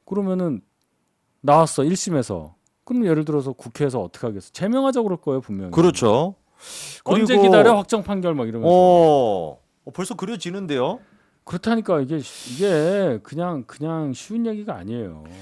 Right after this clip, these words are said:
Speaker 2: 야, 그러면은 그때 당시에 사실상 사십사 명에서 사십오 명 가까이 되는 사람들,
Speaker 1: 네.
Speaker 2: 어, 이 사람들이 진짜 민주당의 지금 기세로 봐서는 금방이라도 체포동의안 다 통과시키겠다라는 의지이기
Speaker 1: 그럼요.
Speaker 2: 때문에,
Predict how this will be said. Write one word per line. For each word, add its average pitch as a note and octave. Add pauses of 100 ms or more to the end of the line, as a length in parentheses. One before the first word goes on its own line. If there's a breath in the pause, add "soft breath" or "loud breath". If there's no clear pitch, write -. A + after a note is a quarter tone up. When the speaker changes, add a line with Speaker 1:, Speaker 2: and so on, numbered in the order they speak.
(300 loud breath)
Speaker 2:
야, C#3
그러면은 G3 (760)
그때 G3+
당시에 F#3+
사실상 F3+
사십사 D3
명에서 D#3
사십오 B2+
명 E3
가까이 C#3
되는 A#2+
사람들, A2+ (120)
Speaker 1:
네. F#2+
Speaker 2:
어, C3+
이 C#3
사람들이 D#3+
진짜 D#3
민주당의 E3+
지금 D3+
기세로 F3+
봐서는 D3+
금방이라도 F3+
체포동의안 D3+
다 C3
통과시키겠다라는 C3+
의지이기 D3+
Speaker 1:
그럼요. D3
Speaker 2:
때문에, G#2+